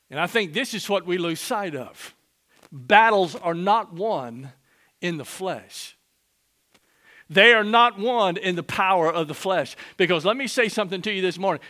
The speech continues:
You don't have enough power in the flesh to win them. You can't win them on your own. So, so what about, so what about David?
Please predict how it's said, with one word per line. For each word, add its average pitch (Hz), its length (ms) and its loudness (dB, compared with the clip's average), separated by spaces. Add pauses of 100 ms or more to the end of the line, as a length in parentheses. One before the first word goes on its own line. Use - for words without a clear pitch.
You 226 240 -4
don't 226 240 2
have 196 220 6
enough 175 360 -2
power 185 400 0
in 160 220 -8
the 151 60 -8
flesh 143 420 -6
to 139 100 -10
win 131 260 -10
them. - 140 -20 (1900)
You 240 240 2
can't 254 380 0
win 285 180 0
them 240 120 -2
on 147 180 0
your 117 160 -10
own. 90 180 -12 (1900)
So, 247 300 -4
so 262 240 -2
what 349 180 0
about, 285 340 2
so - 240 -4
what 349 140 -2
about 226 320 2
David? 165 640 -2